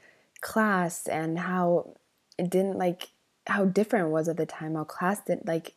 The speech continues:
cause so many, like, problems and, like, being a woman as well.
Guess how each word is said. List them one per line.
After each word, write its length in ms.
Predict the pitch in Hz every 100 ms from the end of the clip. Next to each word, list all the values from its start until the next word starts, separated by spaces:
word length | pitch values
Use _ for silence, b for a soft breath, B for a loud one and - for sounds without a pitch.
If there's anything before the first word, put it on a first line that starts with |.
| -
cause 380 | - 180 175 -
so 200 | 175 175
many, 380 | 175 165 165 b b b b b b _
like, 260 | 208 180 -
problems 580 | - - 196 190 180 175
and, 200 | 170 170
like, 220 | 165 170 165
being 220 | 196 185
a 60 |
woman 460 | 160 165 196 180 165
as 160 | 160 175
well. 320 | 175 170